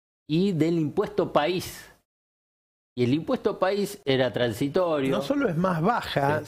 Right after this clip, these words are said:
Speaker 2: sino que está concentrada, que es peligroso que
Speaker 1: Sí.
Speaker 2: esté concentrado. El impuesto país, ¿se te diluye el impuesto país? ¿Qué haces?
Speaker 1: Claro, no, pero lo que pasa es que el tema del impuesto país, el Fondo Monetario Internacional dice, "Eh, lo tiene que sacar".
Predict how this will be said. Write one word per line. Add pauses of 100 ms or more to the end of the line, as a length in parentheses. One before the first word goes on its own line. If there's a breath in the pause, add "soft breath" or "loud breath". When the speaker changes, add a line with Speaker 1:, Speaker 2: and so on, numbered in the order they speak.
Speaker 2:
sino
que
está
concentrada,
que
es
peligroso
que
Speaker 1:
Sí.
Speaker 2:
esté
concentrado. (420 loud breath)
El
impuesto
país,
¿se
te
diluye
el
impuesto
país?
¿Qué
haces? (400)
Speaker 1:
Claro,
no,
pero
lo
que
pasa
es
que
el
tema
del
impuesto
país,
el
Fondo
Monetario
Internacional
dice,
"Eh,
lo
tiene
que
sacar".